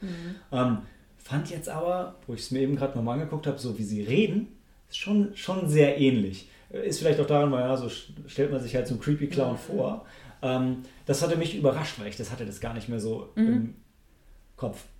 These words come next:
Speaker 2: Plus,
Speaker 1: Ja.
Speaker 2: ich glaub, ich hab den alten Film auch noch nie auf Englisch gesehen, hab, deshalb wusste ich's auch
Speaker 1: Mhm,
Speaker 2: gar
Speaker 1: das
Speaker 2: nicht.
Speaker 1: ist bestimmt auch nicht bei uns.
Speaker 2: Aber
Speaker 1: Aber ich hab mich auch gewundert, als der Film losgegangen ist, wie gesagt, diese Anfangsszene mit dem Georgie, ähm, da dachte ich mir, boah, die Stimme ist ja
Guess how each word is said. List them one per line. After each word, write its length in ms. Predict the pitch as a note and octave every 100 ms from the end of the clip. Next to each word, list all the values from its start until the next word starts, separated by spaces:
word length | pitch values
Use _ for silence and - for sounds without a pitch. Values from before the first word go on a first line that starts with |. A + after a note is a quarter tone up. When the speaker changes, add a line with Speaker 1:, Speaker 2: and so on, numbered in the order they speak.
| - -
Speaker 2:
Plus, 200 | D3 C#3
Speaker 1:
Ja. 120 | -
Speaker 2:
ich 80 | C#3+
glaub, 180 | C#3 A2
ich 80 | B2+
hab 100 | G#2+
den 120 | B2
alten 180 | A#2+ G2+
Film 200 | A#2+ A2+
auch 80 | G#2+
noch 80 | A2+
nie 160 | A2+
auf 80 | G#2
Englisch 300 | A#2 A#2 -
gesehen, 260 | G#2 G2+ G2+
hab, 80 | G2+
deshalb 300 | G#2 G#2+ G2+
wusste 220 | A2 G2+
ich's 100 | -
auch 100 | B2
Speaker 1:
Mhm, 140 | B2+
Speaker 2:
gar 80 | -
Speaker 1:
das 120 | C3
Speaker 2:
nicht. 80 | -
Speaker 1:
ist 60 | -
bestimmt 260 | - F#3 -
auch 80 | - -
nicht 160 | F3+
bei 80 | -
uns. 200 | - A2
Speaker 2:
Aber 120 | -
Speaker 1:
Aber 120 | A3+ A3 -
ich 80 | -
hab 60 | A#3+
mich 140 | B3+
auch 160 | G#3 C#4+
gewundert, 340 | G#3+ G3 F3+
als 80 | F#3
der 100 | G3
Film 200 | A3 A3
losgegangen 360 | C4 B3+ A#3
ist, 60 | A3 A3
wie 0 |
gesagt, 180 | G#3+
diese 140 | G3 G3+
Anfangsszene 480 | G#3+ A3 G#3+ G#3+ G3+
mit 100 | G3
dem 80 |
Georgie, 420 | F#3+ G#3+ G3+ G3+ G3 - - - -
ähm, 380 | F#3+ G3 G3 F#3 - - _
da 180 | G3+ G3
dachte 260 | G3+ F3+
ich 80 | F#3
mir, 60 | G3+
boah, 180 | F3+ G#3+
die 80 |
Stimme 280 | - A#3 B3
ist 140 | G#3+ F3+
ja 320 | E3 D#3